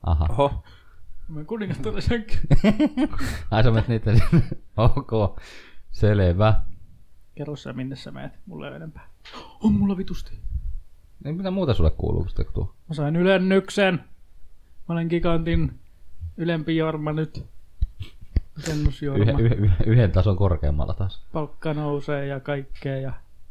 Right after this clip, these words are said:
Speaker 3: ja mä
Speaker 1: Paska-
Speaker 3: saan työpuhelimen.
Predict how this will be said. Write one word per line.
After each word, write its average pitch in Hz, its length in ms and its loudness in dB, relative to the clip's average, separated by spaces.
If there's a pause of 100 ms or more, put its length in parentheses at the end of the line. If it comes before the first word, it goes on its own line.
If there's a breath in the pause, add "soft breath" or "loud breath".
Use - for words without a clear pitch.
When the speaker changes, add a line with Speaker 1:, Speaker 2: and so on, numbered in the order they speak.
(440)
Speaker 3:
ja 135 140 -2 (360)
mä 160 100 -6
Speaker 1:
Paska- 147 240 2
Speaker 3:
saan - 120 -2
työpuhelimen. 156 1000 0